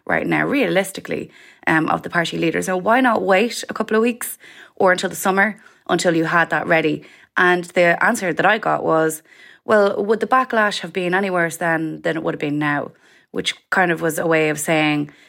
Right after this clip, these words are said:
"We were gonna get it in the neck anyway, so we might as well have done it now." Now, there's another thing which I think is worth mentioning with the evictions ban. There is another political reason behind this. And from what I know, the Cabinet was told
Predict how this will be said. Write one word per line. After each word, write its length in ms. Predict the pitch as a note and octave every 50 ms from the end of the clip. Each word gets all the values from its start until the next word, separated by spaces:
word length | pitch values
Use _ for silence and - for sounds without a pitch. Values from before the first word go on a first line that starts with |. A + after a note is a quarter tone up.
| _ _ _ _ _
"We 80 | - E3+
were 80 | F3+
gonna 160 | F3+ A3 A3+
get 140 | A3 G3+ F#3
it 80 | F3+ E3
in 80 | F3
the 80 | E3 E3
neck 300 | E3 E3 D#3+ D#3+ D#3+ -
anyway, 560 | D#3+ D#3 D#3 D3+ D3+ D3 C#3+ D3 D#3+ E3 - -
so 260 | - - - E3 D3+
we 120 | D#3 D#3
might 220 | D#3+ D#3 D3 D3 D3
as 60 | D3
well 160 | D#3 D3+ D3
have 120 | D3 D3
done 180 | - D#3 D3 C#3+
it 160 | C#3+ - - _ _ _ _ _ _ _
now." 300 | G3 F3 E3 D#3+ D#3 - _ _ _ _
Now, 120 | G3+ F#3 F3+ -
there's 280 | - F#3+ G3+ F#3+ F#3+ G#3+
another 260 | G#3+ A3+ C#4 D#4 F4
thing 240 | - - A#3+ G#3+ G3+
which 140 | F3+ F3+ -
I 80 | E3+
think 320 | E3 - F3+ E3+ E3 E3 -
is 100 | - D#3+
worth 400 | D3 E3+ E3 D#3+ D#3 D3+ - -
mentioning 340 | F3+ E3+ E3 E3+ - E3+ E3
with 120 | D#3 D#3
the 60 | - -
evictions 340 | D#3+ D#3+ D#3 - - D#3
ban. 320 | - - D3+ C#3+ C#3+ C#3+ D3 _ _ _ _ _ _ _ _ _ _ _ _ _ _ _ _ -
There 120 | F#3+ F#3
is 80 | F#3 G3
another 240 | F#3+ G3+ A#3 B3+
political 440 | B3 - A3+ G3+ F#3 F3 F3 - F3
reason 340 | D#3+ D#3+ D#3+ D3+ D#3 D#3 D3+
behind 300 | D#3 D3+ D3+ D3+ C#3+ C#3
this. 280 | - - - - - - - - - - - _ _ _ _ _
And 440 | - F#3 F3 F3 F3 F3 E3+ E3 - - - _ _ _ _ _ _ _ -
from 200 | - G3+ G3 F#3+
what 180 | G3 A3 A#3+
I 140 | B3 A#3 A3
know, 380 | G#3 F#3 F3 E3+ E3 E3 D#3 -
the 100 | - -
Cabinet 400 | - - - G#3 G#3+ A3+ G#3 F#3
was 140 | F3 F3+ -
told 480 | - - F3+ E3+ E3+ E3 E3 D#3+ -